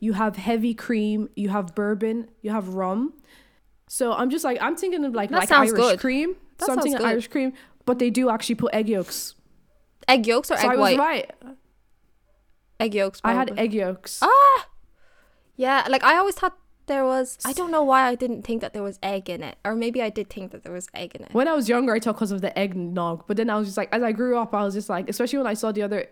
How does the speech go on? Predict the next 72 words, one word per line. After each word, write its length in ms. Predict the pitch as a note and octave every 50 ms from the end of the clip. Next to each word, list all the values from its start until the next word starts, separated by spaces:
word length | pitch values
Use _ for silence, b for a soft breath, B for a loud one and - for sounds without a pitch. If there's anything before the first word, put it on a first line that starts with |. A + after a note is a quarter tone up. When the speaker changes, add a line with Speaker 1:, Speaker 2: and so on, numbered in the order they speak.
| _ -
Speaker 1:
like, 240 | G3 F#3 F3+ F3+ -
the 240 | F#3+ F3+ E3+ - - -
Christmas 320 | - A#3+ A#3 A#3 G#3 F3+
movie, 100 | F#3+ F#3+
I 40 | F#3
was 100 | F3 F3
like, 120 | F3+ E3+ - -
"Oh, 60 | A3
they 80 | G#3 G#3
obviously 240 | A3 B3+ B3 B3 G#3+
don't 120 | G#3+ G3
put 140 | - - -
eggnog. 360 | F#3+ F#3+ G3+ F#3+ F3 E3+ E3
It's 100 | F3 -
just 180 | - G#3+ - -
the 80 | G3
name 240 | F#3+ F#3+ F3+ F#3 G3+
of 120 | G3+ F#3+ G#3
it, 100 | G#3 G3
but 100 | G3 F3
it's 140 | - - -
probably 340 | - - - G#3 G3+ G3+ F#3+
just, 180 | F#3 F#3 - E3+
like, 120 | E3 -
cream 300 | - - A3+ G3+ F3+ F3+
and, 100 | E3+ D#3+
like, 280 | D#3 D3+ D#3 D#3 - - _ -
alcohol." 520 | F3 F3 E3+ - F3 E3+ C#3 - - - - -
Speaker 2:
Yeah. 320 | - A#3 A3 G3+ E3 E3+ F3+ -
Speaker 1:
And 100 | G3+ G3+
I 20 |
was 80 | G3+ G#3
like, 140 | G3 G#3+
"That 140 | B3 C4 C4+
makes 220 | B3+ G3 F#3+ - -
sense." 220 | - F3 E3+ F3+
I 60 | G3
was 60 | F#3
like, 120 | F#3 F#3+ F#3
"That 120 | G#3+ G#3 A#3+
would 100 | B3 G3
be 80 | F#3+
really 240 | F3 F3+ F3+ F3+ F3
nice." 260 | E3+ D#3 D#3+ E3+ -
Like, 120 | E3+ E3+ -
we 80 | G3+
have 140 | G#3+ G#3 F#3+
Irish 260 | F3+ E3 E3 D#3+ -
cream, 340 | - - F#3 D#3 D#3 E3 F#3 F3+ -
which 120 | F3+ F3+ -
is, 120 | A#3 A3+
like, 140 | G#3 G3 F#3+
Speaker 2:
Mm. 80 | F#3+ F#3+
Speaker 1:
literally, 320 | E3 G#3 - F#3 D#3 D#3+
like, 200 | D#3+ D3+ E3 -
your, 140 | - D#3+ D#3
like, 180 | E3 D#3+ D#3 -
your 120 | D#3+ E3+
heavy 200 | F#3 F3+ E3+ F3
cream 340 | E3+ - - F3+ E3 E3 E3+
and 120 | E3+ E3 E3
then 140 | E3+ E3 E3
your 100 | D#3+ D#3+
alcohol. 380 | D#3 D#3+ E3+ F#3 F3 F3 F3 B B B B
But 140 | A#3 A#3+ A3
they 60 | C4
Speaker 2:
Yeah. 80 | C4 D#4+
Speaker 1:
actually 200 | F#4 - F#4+ -
put 160 | - F4 - -
egg 220 | A#3+ B3+ D4+ C4+
in 100 | F4+ F4 G4
it? 220 | G#4 A4+ G#4+